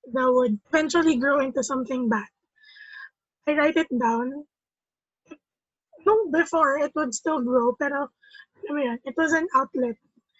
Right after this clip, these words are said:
na it's not just in my head cultivating and spreading. Kasi it would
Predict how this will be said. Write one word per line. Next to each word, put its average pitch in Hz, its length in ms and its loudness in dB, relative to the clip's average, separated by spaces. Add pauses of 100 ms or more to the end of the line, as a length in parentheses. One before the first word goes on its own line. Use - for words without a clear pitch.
(400)
na 262 260 -8 (220)
it's - 260 -20
not 285 160 -2 (160)
just 254 240 -2 (760)
in 294 140 -4
my 277 240 0
head 254 320 0 (760)
cultivating 247 800 2
and 240 120 -2
spreading. 226 880 -2 (460)
Kasi 277 260 -2
it 294 180 -2
would 277 220 0